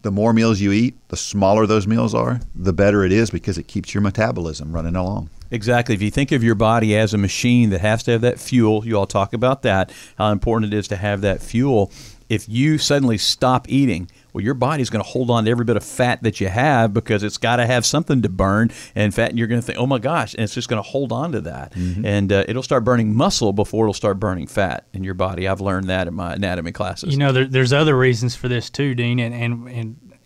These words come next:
Speaker 3: you were actually there on this particular instance, but we, we coach a junior triathlon team, and it's always, it's always hard with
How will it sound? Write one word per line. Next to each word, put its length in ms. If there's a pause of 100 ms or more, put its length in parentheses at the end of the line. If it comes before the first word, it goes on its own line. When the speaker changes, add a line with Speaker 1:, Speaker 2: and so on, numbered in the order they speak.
(200)
Speaker 3:
you 140
were 120
actually 340
there 320
on 200
this 160
particular 420
instance, 380
but 140
we, 220
we 140
coach 300
a 40
junior 280
triathlon 580
team, 260 (520)
and 340 (160)
it's 320
always, 720 (120)
it's 180
always 340
hard 540
with 240